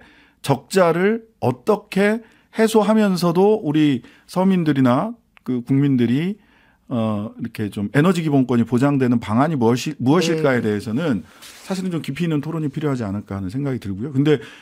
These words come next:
Speaker 1: 에너지 바우처, 에너지 저-, 취약계층에게 에너지 바우처 주는 것은 저는 이론의 여지가 없이 그
Speaker 2: 네.
Speaker 1: 규모에 대해서는 이야기해 볼 수 있겠고
Speaker 2: 네.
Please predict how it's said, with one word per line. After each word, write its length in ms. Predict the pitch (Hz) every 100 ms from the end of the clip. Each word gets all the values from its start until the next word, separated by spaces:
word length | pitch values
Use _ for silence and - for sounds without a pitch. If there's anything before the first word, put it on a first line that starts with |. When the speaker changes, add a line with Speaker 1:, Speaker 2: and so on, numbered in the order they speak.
| -
Speaker 1:
에너지 300 | 123 185 233
바우처, 560 | 220 196 175 175 151 120
에너지 300 | 120 175 170
저-, 220 | 131 - _ -
취약계층에게 680 | - 214 202 175 165 139 113
에너지 240 | 113 156
바우처 320 | 156 139 135
주는 280 | 113 110 110
것은 440 | 101 90 165 110 82 - - - _ _ _
저는 300 | - 170 139 _ _ _ _ _
이론의 400 | - 113 202 285
여지가 320 | 254 226 151 151
없이 500 | 101 - 135 120 127
그 140 | 104
Speaker 2:
네. 120 | 180
Speaker 1:
규모에 480 | 160 165 240 294 285
대해서는 460 | 247 226 180 190 170
이야기해 340 | 131 151 151
볼 140 | 196 202
수 120 | -
있겠고 580 | - 135 - 117 113 87
Speaker 2:
네. 180 | 87 156